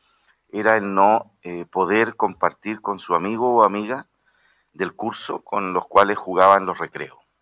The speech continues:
Ese era su mayor drama y anhelo. Ante la pregunta de qué es lo que más desearías tú que ocurra hoy, volver a abrazar, a jugar una pichanguita, un juego de niños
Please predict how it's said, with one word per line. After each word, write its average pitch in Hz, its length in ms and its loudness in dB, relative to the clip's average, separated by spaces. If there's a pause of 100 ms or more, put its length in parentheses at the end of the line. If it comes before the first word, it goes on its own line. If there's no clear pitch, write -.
(240)
Ese 107 220 -10
era 113 100 -2
su 98 160 -10
mayor 95 400 -2
drama 113 480 2
y 101 160 -4
anhelo. 80 500 -4 (400)
Ante 90 280 -6
la 90 100 4
pregunta 95 460 -6
de 85 100 -8
qué 113 160 -8
es 110 60 -8
lo 113 180 -6
que 92 140 -14
más 101 240 -4
desearías 98 580 -6
tú 117 200 -12
que 123 100 -8
ocurra 117 360 0
hoy, - 300 -4 (100)
volver 92 520 -4 (540)
a 82 340 6
abrazar, 117 460 4
a 113 60 0
jugar 104 440 0
una 110 160 -4
pichanguita, 107 880 -2
un 95 180 -4
juego 98 420 0
de 92 120 -2
niños 131 440 -4